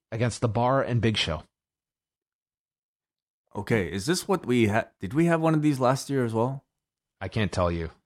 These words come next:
Speaker 2: What was the, the, the special occasion thing we just did? Was it a Halloween match or something like that?
Speaker 1: Oh, the, the trick or street fight.
Speaker 2: Oh, okay.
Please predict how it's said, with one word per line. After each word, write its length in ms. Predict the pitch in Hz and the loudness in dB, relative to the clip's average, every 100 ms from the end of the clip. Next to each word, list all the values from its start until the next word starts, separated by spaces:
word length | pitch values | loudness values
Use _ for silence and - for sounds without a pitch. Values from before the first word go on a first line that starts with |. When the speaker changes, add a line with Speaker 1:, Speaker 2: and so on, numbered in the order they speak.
| _ _ _ _ - | _ _ _ _ -4
Speaker 2:
What 220 | 147 220 | 0 2
was 180 | 196 143 | 0 2
the, 360 | 123 113 87 92 | 4 4 0 0
the, 300 | 101 98 87 | 2 2 2
the 220 | 95 92 | 0 -2
special 420 | - 113 98 104 | 0 -2 2 0
occasion 400 | 95 - 98 92 | 2 0 0 -2
thing 200 | 101 92 | 0 0
we 100 | 87 | -2
just 300 | 80 90 - | -4 -6 -6
did? 240 | 90 78 - _ _ _ _ _ _ _ _ _ _ _ _ _ _ _ _ _ _ _ _ _ _ _ _ _ _ - | -8 -8 -12 _ _ _ _ _ _ _ _ _ _ _ _ _ _ _ _ _ _ _ _ _ _ _ _ _ _ -12
Was 220 | 90 98 | -8 -4
it 80 | 104 | -2
a 80 | |
Halloween 560 | 92 107 117 117 123 151 | -2 -2 0 0 0 0
match 280 | 151 151 147 | 0 0 -2
or 60 | 135 | -4
something 340 | 139 135 139 | -6 -6 -6
like 160 | 139 - | -8 -8
that? 260 | 143 151 - | -10 -6 -2
Speaker 1:
Oh, 360 | 117 131 127 | 2 2 2
the, 160 | 120 127 | 2 0
the 280 | 104 123 113 | 0 0 0
trick 320 | - 160 - | 0 0 2
or 80 | 135 | 0
street 340 | - 143 135 | 0 0 -2
fight. 300 | - 87 85 _ | -4 -6 -6 _
Speaker 2:
Oh, 280 | 85 110 110 | -2 2 2
okay. 300 | 104 - 80 | 0 -4 -8